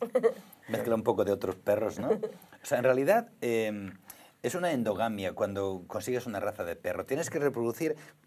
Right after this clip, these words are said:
Speaker 2: animales muy parecidos para que al final tengan unas características genéticas muy concretas,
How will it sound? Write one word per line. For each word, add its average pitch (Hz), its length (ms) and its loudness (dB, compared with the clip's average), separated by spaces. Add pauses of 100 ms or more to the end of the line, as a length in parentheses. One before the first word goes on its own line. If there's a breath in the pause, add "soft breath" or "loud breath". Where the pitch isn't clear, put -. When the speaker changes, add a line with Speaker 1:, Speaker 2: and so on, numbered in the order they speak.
(240)
Speaker 2:
animales 123 420 2
muy 156 180 2
parecidos 147 580 0
para 120 180 0
que 117 100 0
al 104 80 0
final 151 300 0
tengan 143 280 0
unas 135 140 0
características 123 460 -2
genéticas 131 400 -4
muy 123 140 -4
concretas, 104 520 -6